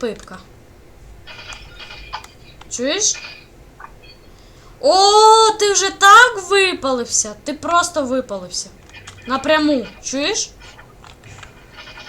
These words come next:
Ти просто напряму випалився. У тебе там аух, по-моєму. Я вже знаю, в якому ти місці сидиш. Мені навіть думати не треба.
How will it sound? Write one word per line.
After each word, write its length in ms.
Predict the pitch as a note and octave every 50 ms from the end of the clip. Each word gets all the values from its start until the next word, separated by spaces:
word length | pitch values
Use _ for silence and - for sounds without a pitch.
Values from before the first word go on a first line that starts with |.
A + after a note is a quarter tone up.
| - - - - - - - - - - - - - - - - - - - - - - - - - - - - - - - - - - - - - - - - - - - - - - - - - - - -
Ти 80 | - B3+
просто 360 | - D4 E4+ A4 A4 - C#5 C5 B4+ A#4
напряму 480 | - - F#4 E4+ E4+ E4 D4+ D#4 D#4+ D4+
випалився. 640 | A3+ A#3 B3 A#3+ - G3 F#3 F3 F3 - - - - - - - _ - - - - - - - - - - - - - - - - - - - - - - _ - _ - - - -
У 60 | A3
тебе 260 | G3+ D4 D4 C4 E4+
там 240 | - - F4+ E4+ E4+
аух, 360 | E4 D#4+ D#4 D#4 D#4+ D#4 -
по-моєму. 460 | - - A#3+ A3+ G#3+ G3+ F#3+ F3+ F3 F3+ - - - - - - - - -
Я 160 | G3 G#3 A3
вже 160 | A#3 B3 C4+ C#4
знаю, 260 | C4+ C#4 C#4+ C4+ C4+
в 40 | C4
якому 280 | C4 B3+ B3+ B3 B3
ти 100 | A#3 A#3+
місці 360 | A#3+ B3 A#3+ A#3 - - A#3+
сидиш. 540 | A3 - - A3 F#3 E3+ E3 E3 - - - - - - - - - - - - - - - - - - - - - - - - - -
Мені 220 | G#3+ A#3 B3+ C4
навіть 280 | B3+ B3 B3 A#3+ G3 F3
думати 400 | B3 B3+ C4 C4 B3 - B3 A3
не 120 | G#3+ G3+
треба. 340 | G3+ - F#3 F3 F3 E3+